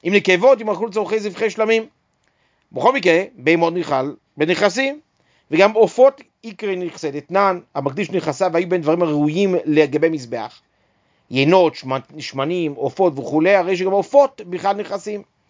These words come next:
זה מה שנאמר, גם נכסי, כתוב על גבי מזבח, יינות, שמנים ועופות וכולי. וגם תפילין יקרי נכסי, גם תפילין יקרי נכסים, דכתיב, כתוב במשנה בערכין, "המקדיש נכסיו, מעלים לו תפילין שלו", כלומר, המקדיש נכסיו,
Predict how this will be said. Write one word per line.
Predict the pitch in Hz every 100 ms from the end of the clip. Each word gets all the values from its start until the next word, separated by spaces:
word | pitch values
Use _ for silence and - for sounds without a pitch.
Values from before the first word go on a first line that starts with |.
| _ _ _
זה | 151
מה |
שנאמר, | 147 170 175 170
גם | 156 156 180 175
נכסי, | 156 - 123
כתוב | 135 202 160
על | 139
גבי | 135 180 175
מזבח, | 180 185 226 262 180
יינות, | 190 196
שמנים | 165 190
ועופות | 165 143 165
וכולי. | 139 120 101 - _ _ _ _
וגם | 147 196 202
תפילין | - 240 311 339
יקרי | 320 220
נכסי, | 170 135
גם | 147 185
תפילין | 220 262
יקרי | 233
נכסים, | 196 160 147 143
דכתיב, | 139 - 175 170 131 123 - _
כתוב | 127 180
במשנה | 151 135 - 165
בערכין, | 175 185 180 247 233 _ _ _ _ _ _ _ _ _ _ _ -
"המקדיש | 156 160 247 -
נכסיו, | 208 - - - 220 240
מעלים | 190 180 170 185 240 233
לו | 233 226
תפילין | - 185 180 208
שלו", | 160 139 113
כלומר, | 123 127 185 185
המקדיש | 147 139 135 180
נכסיו, | 170 156 147 202 226